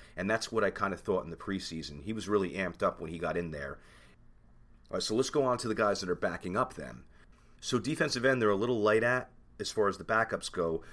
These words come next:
so they figured they would bring in Wyatt Ray, a defensive end from the Titans. I don't know much about his game, but the fact that they brought him right in, put him on the fifty-three, means that he can probably handle himself out there. So he, look for him to get in the rotation.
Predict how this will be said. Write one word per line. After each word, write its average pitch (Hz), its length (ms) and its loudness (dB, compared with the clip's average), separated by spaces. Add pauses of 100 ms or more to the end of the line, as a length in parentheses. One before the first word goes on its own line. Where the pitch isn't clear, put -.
(100)
so - 160 -4
they 101 80 2
figured 113 300 2
they 110 80 6
would 98 160 2
bring 101 180 6
in 92 220 0
Wyatt 101 360 6
Ray, 98 380 4
a 80 80 -2
defensive 98 480 -4
end 95 140 0
from 92 100 -8
the 82 80 -4
Titans. 98 640 2
I 95 80 0
don't 101 320 -4
know 107 120 -4
much 98 200 -2
about 92 220 0
his 85 120 -4
game, 87 380 -6 (260)
but - 120 -6
the 95 60 -8
fact 113 260 4
that 104 140 -6
they 95 200 2 (220)
brought 104 280 6
him 98 140 2
right 107 220 8
in, 92 320 2 (480)
put 117 200 6
him 110 80 4
on 104 100 4
the 95 80 0
fifty-three, 98 880 2 (580)
means 107 280 0
that 101 100 2
he 95 60 -4
can 95 120 -6
probably 107 300 4
handle 98 300 0
himself 82 360 -6
out 78 180 -6
there. 76 200 -4
So - 180 -2
he, 107 280 -6
look 120 200 -4
for 131 140 2
him 113 240 -2
to 101 100 -6
get 101 260 4
in 107 160 0
the 104 60 2
rotation. 98 800 0